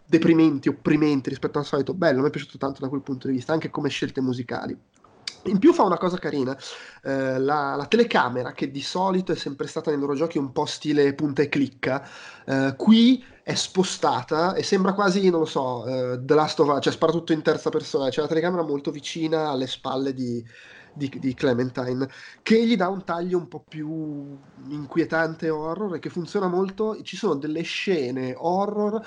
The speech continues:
credo che per la prima <laughs> volta The Walking Dead di Telltale, ma quasi fatto paura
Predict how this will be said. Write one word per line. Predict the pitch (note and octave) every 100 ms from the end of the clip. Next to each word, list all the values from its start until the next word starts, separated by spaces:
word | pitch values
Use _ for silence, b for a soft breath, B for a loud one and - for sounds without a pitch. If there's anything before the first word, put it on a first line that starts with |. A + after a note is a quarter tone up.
| B B B -
credo | G3 A#3 G#3
che | F3+
per | G3 G#3+
la | G3
prima | G3+ G3
<laughs> |
volta | F3+ F3+ - E3 G#3
The | E3+
Walking | D3+ D#3 - D#3+
Dead | D#3+ D#3 C#3+ D3 C#3+
di | D3+
Telltale, | D3+ D#3 F3 F3 - B B
ma | D#3 F3
quasi | A#3 G#3
fatto | F#3 E3+ -
paura | D3+ B2 B2+ F3+